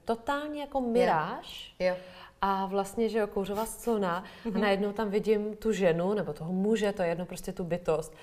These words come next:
Speaker 1: Říkám si: "Tyjo, to je skvělý člověk."
Speaker 2: Mhm.
Speaker 1: A ta moje představa je úplně irrelevantní, že jo,
Speaker 2: Jo.
Speaker 1: rozpustí se.
Speaker 2: Jo. Domněnky.
Speaker 1: Hmm.
Speaker 2: Domněnky a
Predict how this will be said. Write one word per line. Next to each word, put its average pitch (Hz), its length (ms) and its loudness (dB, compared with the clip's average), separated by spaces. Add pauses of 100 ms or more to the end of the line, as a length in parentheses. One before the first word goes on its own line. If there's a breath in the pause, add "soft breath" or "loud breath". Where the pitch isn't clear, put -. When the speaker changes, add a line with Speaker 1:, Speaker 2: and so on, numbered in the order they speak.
(280 loud breath)
Speaker 1:
Říkám 170 240 -12
si: 160 140 -12
"Tyjo, 175 180 -8
to 165 100 -8
je 151 140 -8
skvělý 165 400 -4
člověk." 165 540 -2
Speaker 2:
Mhm. 226 260 -4 (460 loud breath)
Speaker 1:
A 180 280 -6 (260)
ta 240 140 8
moje 220 260 6
představa 196 960 2
je 170 80 -6
úplně - 240 -8
irrelevantní, 185 580 -6
že 165 80 -10
jo, 160 80 -8
Speaker 2:
Jo. 160 80 -6
Speaker 1:
rozpustí 202 380 -8
se. - 140 -18 (320)
Speaker 2:
Jo. 220 160 -10 (140)
Domněnky. 196 680 -4 (180)
Speaker 1:
Hmm. 233 100 0
Speaker 2:
Domněnky 196 680 -4
a 170 300 -6